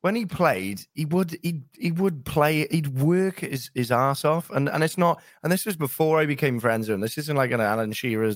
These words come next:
Steve Bruce relationship. This is before I was friends with him. I thought he actually would work and he'd put in the effort.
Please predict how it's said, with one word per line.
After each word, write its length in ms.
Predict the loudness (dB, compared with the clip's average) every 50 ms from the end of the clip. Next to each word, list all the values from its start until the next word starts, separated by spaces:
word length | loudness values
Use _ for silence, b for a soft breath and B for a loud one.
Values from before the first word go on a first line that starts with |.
| -4 -8
Steve 400 | -12 -6 -4 -4 -4 -4 -4 -2
Bruce 320 | -2 -2 -2 -2 -4 -8 _ _ -4
relationship. 520 | -2 0 0 -2 -4 -6 -6 -6 -6 -8 _ _ _ _ -6
This 120 | -4 -4 -4
is 40 | -4
before 460 | -6 -6 -4 0 0 2 2 4 4
I 80 | 2 2
was 140 | 0 -4 -2
friends 220 | 0 0 0 0
with 80 | -2 -6
him. 60 | b b b b b
I 60 | -2
thought 140 | 0 2 2
he 120 | 4 4 4
actually 320 | 2 2 0 -4 -2 0
would 240 | 2 2 2 2 2
work 400 | 2 2 4 4 2 0 0 -4
and 80 | -4
he'd 140 | -4 -4 -2
put 160 | 0 0 0
in 80 | 0 0
the 100 | -2 -2
effort. 460 | -2 -2 0 0 0 0 0 -2 -8